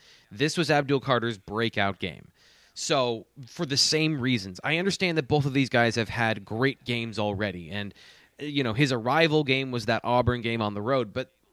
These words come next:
not to say that he wasn't playing with awareness and instinctiveness, but he was making a lot of plays because he's a hyper-athletic player.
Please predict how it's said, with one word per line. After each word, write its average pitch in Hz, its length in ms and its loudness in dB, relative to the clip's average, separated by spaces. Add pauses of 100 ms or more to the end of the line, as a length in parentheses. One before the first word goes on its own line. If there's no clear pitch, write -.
(140)
not 165 260 -2
to 190 80 -2
say 196 160 2
that 156 120 -4
he 160 120 -6
wasn't 151 420 2
playing 160 320 4
with 151 120 2
awareness 156 460 2
and 139 100 -2
instinctiveness, 170 680 -4 (340)
but 240 100 6
he 262 60 8
was 220 140 4
making 196 340 4
a 165 40 4
lot 156 180 6
of 123 80 -4
plays 156 480 2
because 131 280 -4
he's 117 160 -6
a 113 140 -8 (140)
hyper-athletic 135 920 0
player. 113 420 0